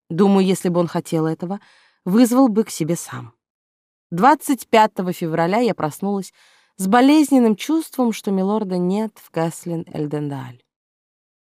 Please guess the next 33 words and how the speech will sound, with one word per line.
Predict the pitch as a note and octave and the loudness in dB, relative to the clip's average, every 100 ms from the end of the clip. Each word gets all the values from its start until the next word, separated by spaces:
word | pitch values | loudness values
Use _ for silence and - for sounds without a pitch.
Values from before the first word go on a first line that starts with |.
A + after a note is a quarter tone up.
| _ _ _ _ _ - | _ _ _ _ _ -2
Я | E3+ F3 | 0 0
осталась | - F3 F3 - | 2 2 2 0
наедине | E3 D#3+ E3+ E3+ | -2 0 -2 -2
со | D3 | -6
своими | D#3+ D3+ D3+ | -4 -2 -2
мрачными | D3 D3+ C#3+ - D3+ | -2 -4 -4 -6 -6
мыслями. | D3+ D#3 - D#3 D#3 _ _ _ _ _ _ - | -6 -8 -10 -12 -12 _ _ _ _ _ _ 0
Большинство | G#3 G3 - F3+ F#3 | 2 4 2 -2 -2
персонала | E3+ D#3+ E3+ F3 G3 F3 | -4 -2 0 2 2 2
замка | F3 F#3 F3 | 2 0 0
радостно | D#3+ E3 E3 E3 | 0 2 0 -6
собиралось | - E3 F#3+ G#3 D3+ - - - - _ | -4 -2 2 2 0 -6 -20 -20 -20 _
в | F#3 G3 | 0 4
длительный | G3+ G3 F#3+ F#3+ | 4 2 4 4
отпуск. | F#3 E3 - D#3 - - | 4 2 -2 -18 -18 -12
Кто | - E4+ | 2 4
на | G3+ | 4
две, | D#3 A#3 | 4 2
а | F#3 | 2
кто | - G#3+ | 0 -2
и | A3 | 0
на | D3+ C#3 | 0 -2
три | D#3 G3 | -2 0
недели. | F#3+ D3+ D3+ C#3 _ _ _ - | 0 -2 -4 -6 _ _ _ -2
Например, | G3+ B3 A#3 A3+ | 4 6 6 6
Нора, | A3+ C4+ D#4 F3 D3 | 6 8 6 4 -2
она | D#3+ F3+ | -2 0
хотела | F#3 F3+ G#3+ G3 | 0 -2 0 0
съездить | - F#3 E3+ F3 | 0 -2 -2 -6
в | |
Италию | F3 A3+ B3+ F#3+ | -2 4 4 4
к | - | -2
родне. | C#3+ C3+ C#3 C#3 | -8 -8 -12 -14